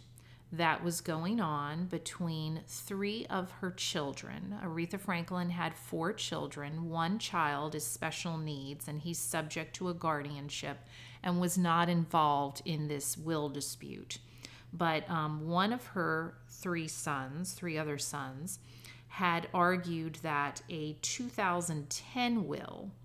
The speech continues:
was the operative will because that was locked in a cabinet at her home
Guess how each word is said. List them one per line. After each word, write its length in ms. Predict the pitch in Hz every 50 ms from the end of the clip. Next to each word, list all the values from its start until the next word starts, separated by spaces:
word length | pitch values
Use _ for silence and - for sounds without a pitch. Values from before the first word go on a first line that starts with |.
| - - - - - - - - -
was 360 | 170 175 175 170 170 165 -
the 200 | - 175 - - -
operative 680 | 175 170 180 190 - - 170 160 - - 156 143 139 -
will 340 | 143 135 - - - - - -
because 360 | 160 151 - 170 156 151 -
that 340 | - 160 156 160 160 - 165
was 320 | 156 151 147 143 - -
locked 520 | 151 151 156 160 165 165 165 - - - -
in 140 | - 165 156
a 60 | 151
cabinet 680 | - - - - - 190 180 180 180 180 180 180 - -
at 180 | - 151 147 -
her 180 | - - 151 139
home 580 | 139 - - 180 175 175 170 170 165 175 185